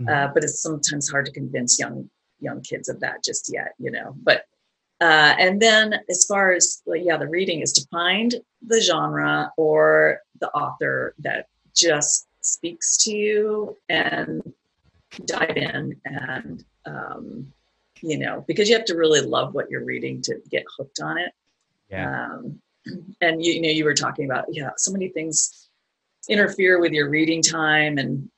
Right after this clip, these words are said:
Speaker 2: uh, for me, I have the same thing. I'd love to read, but I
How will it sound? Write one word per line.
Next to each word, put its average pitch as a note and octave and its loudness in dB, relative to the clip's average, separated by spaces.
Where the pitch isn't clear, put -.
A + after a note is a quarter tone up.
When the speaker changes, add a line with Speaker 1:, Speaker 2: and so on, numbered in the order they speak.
Speaker 2:
uh, C#3 -6
for G#3+ 4
me, F#3 2
I E3 6
have D#3+ 6
the D3+ 0
same C#3 0
thing. C#3+ 2
I'd D3 0
love D3+ 4
to D3+ 2
read, D3 -4
but B2+ 0
I C3 -2